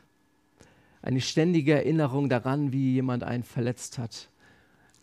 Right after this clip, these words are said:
Und dieser Gedanke ist schlussendlich, äh, Unversöhnlichkeit. Ein hartes Herz. Ein hartes Herz ist sehr ernst.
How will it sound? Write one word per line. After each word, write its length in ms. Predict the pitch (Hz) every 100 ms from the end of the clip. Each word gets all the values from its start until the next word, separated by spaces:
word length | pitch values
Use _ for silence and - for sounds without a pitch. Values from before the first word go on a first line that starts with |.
| _ -
Und 160 | 127
dieser 200 | 151 196
Gedanke 460 | 151 127 143 180 156
ist 180 | 127 -
schlussendlich, 840 | 139 - 131 135 135 135 - - _ _ -
äh, 240 | 123 120
Unversöhnlichkeit. 1120 | - 165 156 127 117 110 113 - 120 117 - _ _ _ _ _ _ _ _ _ _ _ _ _ _ _ _ _ _ _ _ _ _ _ _ _
Ein 200 | 127 131
hartes 420 | 131 156 156 - 151
Herz. 560 | 143 117 - - - _ _
Ein 180 | - 131
hartes 380 | 139 170 147 -
Herz 260 | 151 156
ist 180 | - -
sehr 220 | - 131
ernst. 560 | - 120 113 - - -